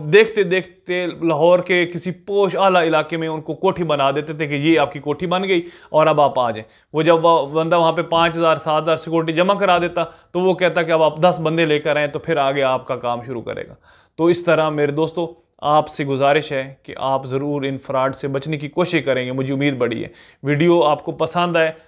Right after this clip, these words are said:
लाइक करें, शेयर करें, दूसरों तक इस पैगाम को पहुँचाएँ, ताकि ज़्यादा से ज़्यादा लोग जो है वो मुस्तफ़ीद हो सकें। मैं आपके सामने बैठा हूँ, अब आपको क्या स्टोरियाँ बताएं YouTube के अंदर की, कि ये YouTube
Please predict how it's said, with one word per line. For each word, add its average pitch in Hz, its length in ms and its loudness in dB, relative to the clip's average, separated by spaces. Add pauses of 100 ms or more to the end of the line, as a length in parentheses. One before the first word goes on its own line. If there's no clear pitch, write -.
(140)
लाइक 151 380 2
करें, 156 260 0
शेयर 170 320 -2
करें, 156 360 -2
दूसरों 170 260 -2
तक 147 180 0
इस 147 120 -8
पैगाम 135 360 -2
को 143 100 -6
पहुँचाएँ, 139 400 -4 (280)
ताकि 151 220 0
ज़्यादा 151 340 4
से 160 140 -6
ज़्यादा 131 260 2
लोग 135 260 -2
जो 135 80 -6
है 147 100 -4
वो 156 160 -4
मुस्तफ़ीद 127 540 -8
हो 101 80 -8
सकें। 120 260 -12
मैं 147 140 0
आपके 160 240 2
सामने 185 280 0
बैठा 175 260 4
हूँ, 185 140 -2 (720)
अब 165 100 2
आपको 170 240 2
क्या 208 240 4
स्टोरियाँ 180 420 0
बताएं 143 540 -4
YouTube 156 280 0
के 143 100 -2
अंदर 151 240 0
की, - 160 -10 (380)
कि 151 300 -2
ये 151 340 0
YouTube 170 420 2